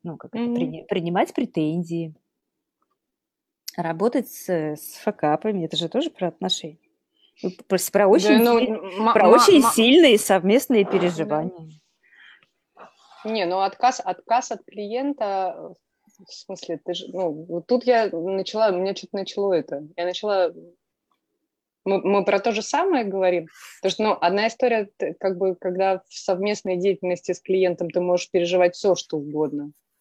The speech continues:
Speaker 2: любого спектра,
Speaker 1: Мгм.
Speaker 2: но ты продолжаешь идти и сохранять отношения, потому что, ну, потому что
Speaker 1: В-,
Speaker 2: что?
Speaker 1: да. Ну, вместе, но не рядом, потому что,
Speaker 2: Да.
Speaker 1: ну, потому что,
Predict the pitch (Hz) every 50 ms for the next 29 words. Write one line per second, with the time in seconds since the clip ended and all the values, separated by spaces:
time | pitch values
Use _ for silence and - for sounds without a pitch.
0 | _ _ _ _ _ _ _ _ - 175 185 185 175 180 185 170 165 165 - -
1 | - 254 311 330 - - - 190 175 _ _ _ _ _ _ _ _ _ _ _
2 | _ 185 196 190 180 180 165 165 196 247 - _ _ _ _ _ _ _ _ -
3 | 190 180 185 190 185 180 - 185 160 - 185 185 190 190 185 196 190 180 180 -
4 | - 185 165 - 226 226 214 196 180 170 - - 180 175 185 185 175 180 175 175
5 | 180 175 180 175 180 - 233 233 220 190 165 180 170 180 165 170 175 - - -
6 | 170 160 - 190 180 151 131 - - - - 156 170 180 175 - - - 202 180
7 | 175 - - 180 - 165 160 196 170 170 185 185 170 - _ _ _ _ - 156
8 | 151 - - 214 302 359 - - 311 254 240 233 240 254 254 220 175 165 151 147
9 | 156 143 139 - _ - 147 - 185 170 143 139 - - 185 180 202 233 233 202
10 | 202 - - 240 202 196 190